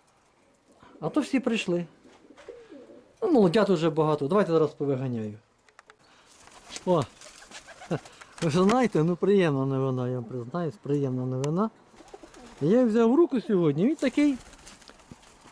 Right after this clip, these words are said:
що десь він мучився з голодом оце, всі ці дні.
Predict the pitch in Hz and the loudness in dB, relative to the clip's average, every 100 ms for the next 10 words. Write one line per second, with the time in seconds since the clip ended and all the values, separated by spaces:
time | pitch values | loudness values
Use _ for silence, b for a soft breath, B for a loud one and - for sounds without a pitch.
0 | - - - 190 226 202 233 220 233 214 | -20 -12 -2 0 2 4 6 6 6 4
1 | 202 208 180 165 403 392 147 131 127 - | 0 0 0 0 0 0 0 -2 -2 -4
2 | 120 110 - 160 - 156 131 120 | -6 -6 -8 -8 -6 -8 -6 -8